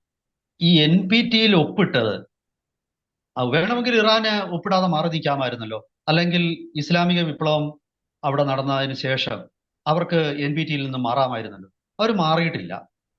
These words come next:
അപ്പൊ അവര് വലിയ കൗശലക്കാരാണ്. അതായത് ലോക രാജ്യങ്ങളുടെ കൈവശത്ത് നിന്ന്, കൈവശം നിന്നും അണു, ആ, ആണവോർജ ടെക്നോളജി, ഏറ്റവും ലേറ്റസ്റ്റ് ടെക്നോളജി അവർ,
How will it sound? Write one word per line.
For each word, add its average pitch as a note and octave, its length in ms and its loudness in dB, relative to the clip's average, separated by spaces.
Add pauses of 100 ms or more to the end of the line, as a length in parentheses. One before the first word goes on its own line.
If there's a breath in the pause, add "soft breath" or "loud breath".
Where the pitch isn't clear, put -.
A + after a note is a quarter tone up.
അപ്പൊ G#3+ 120 2
അവര് G3 380 4
വലിയ E3+ 320 2
കൗശലക്കാരാണ്. B2+ 960 0 (360)
അതായത് E3+ 760 0 (280)
ലോക F3+ 360 4
രാജ്യങ്ങളുടെ E3+ 680 2
കൈവശത്ത് D3+ 640 -2
നിന്ന്, C3+ 240 -6 (140)
കൈവശം B2 420 -4
നിന്നും G2+ 360 -8 (680)
അണു, D#3 240 4
ആ, F#3 280 4 (400)
ആണവോർജ F3 640 2 (480)
ടെക്നോളജി, C#3 800 -4
ഏറ്റവും B2+ 300 -2
ലേറ്റസ്റ്റ് B2+ 440 -2
ടെക്നോളജി G#2+ 480 -8
അവർ, A2 320 -4